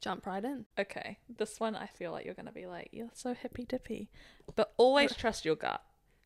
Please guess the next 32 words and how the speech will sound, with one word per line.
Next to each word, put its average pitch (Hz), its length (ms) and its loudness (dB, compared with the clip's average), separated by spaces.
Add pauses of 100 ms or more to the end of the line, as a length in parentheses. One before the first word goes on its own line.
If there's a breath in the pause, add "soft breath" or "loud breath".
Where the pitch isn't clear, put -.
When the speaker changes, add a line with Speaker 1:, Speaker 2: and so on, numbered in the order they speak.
Speaker 1:
You - 80 -6
sound - 280 -2
like 262 100 -2
such - 180 -2
a 269 60 2
mum 208 300 2
then. 220 160 4
Hippy 277 300 8
Speaker 2:
<laughs> 294 120 4
Speaker 1:
dippy? 311 180 4
Speaker 2:
Hippy 392 240 8
dippy. 226 400 0 (420 loud breath)
Um, 208 220 10
always 202 240 8
trust - 220 -4
your - 80 2
gut. - 260 -4 (400)
Speaker 1:
Oh, 220 240 8
that's - 260 2
a 214 40 -2
good 185 240 0
one. 190 100 2
Speaker 2:
If 233 140 4
you 262 100 4
have 359 220 6
good 247 160 8
intuition, 226 640 6
you 214 80 8
probably 214 420 6
know 170 180 6
by 214 180 6
now. 330 320 8